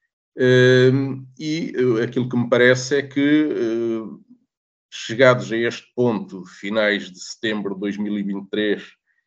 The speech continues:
eh, sem um projeto concluído, sem, sem saber quanto é que custa e sem saber de onde é que veio o dinheiro para fazer isso, vai ser muito difícil, para não dizer impossível, com, eh, cumprir com esse objetivo até ao final do mandato.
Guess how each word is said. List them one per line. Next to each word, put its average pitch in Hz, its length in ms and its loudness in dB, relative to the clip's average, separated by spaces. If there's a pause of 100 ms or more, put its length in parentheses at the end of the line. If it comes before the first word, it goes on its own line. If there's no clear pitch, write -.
(220)
eh, 85 180 -10
sem 101 320 -6
um 95 140 -6
projeto 98 360 -6
concluído, 104 540 -6
sem, 92 460 -6
sem 98 520 -8 (220)
saber - 440 -2
quanto 107 240 -4
é 110 60 0
que - 80 -16
custa 107 460 -6
e 110 140 -8
sem 113 240 -4
saber 110 520 0
de 104 100 -4
onde 104 140 0
é 101 40 -4
que 107 100 -10
veio 110 160 0
o 104 40 -6
dinheiro 107 200 -2
para 113 140 -2
fazer 110 320 -2
isso, 120 280 -4 (540)
vai 113 180 4
ser 117 380 2
muito 104 640 -2
difícil, 101 560 -8
para 98 120 -6
não 101 180 -2
dizer 101 200 -2
impossível, 110 580 -6
com, 101 260 -6 (440)
eh, 104 300 -10
cumprir 110 420 -4
com 104 140 -6
esse 104 140 -6
objetivo 107 440 -4
até 117 100 -6
ao 104 80 -2
final 92 280 -4
do 92 80 -4
mandato. 85 340 -6